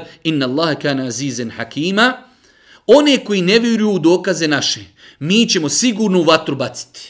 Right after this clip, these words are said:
Oni koji ne vjeruju, umrli su u nevjerstvu, kaže Allah, mi ćemo ih baciti u vatru. Zbog onoga, rekao sam da ću vam određene ajete nekad citirati samo zbog jedne riječi,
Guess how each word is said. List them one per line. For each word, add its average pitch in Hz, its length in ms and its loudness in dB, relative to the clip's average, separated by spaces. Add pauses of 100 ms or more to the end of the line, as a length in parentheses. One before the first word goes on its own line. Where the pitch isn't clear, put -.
(280)
Oni 285 320 0
koji 123 160 -6
ne 139 160 -2
vjeruju, 143 460 -2 (240)
umrli 151 320 -4
su - 180 -12
u - 20 -10
nevjerstvu, 190 640 -4 (120)
kaže 165 260 -2
Allah, 175 220 -4
mi 143 120 -4
ćemo 180 160 -10
ih 170 80 -6
baciti 143 440 -8
u 202 80 -2
vatru. - 320 0 (360)
Zbog 208 200 -4
onoga, 220 420 0 (100)
rekao 226 340 0
sam 190 220 -4
da 175 60 -6
ću 175 120 -8
vam 170 100 -4
određene 196 400 -6
ajete 196 300 -4
nekad 185 320 -2
citirati 190 400 -6
samo 202 160 -6
zbog 160 200 -8
jedne 175 280 -2
riječi, 165 460 -2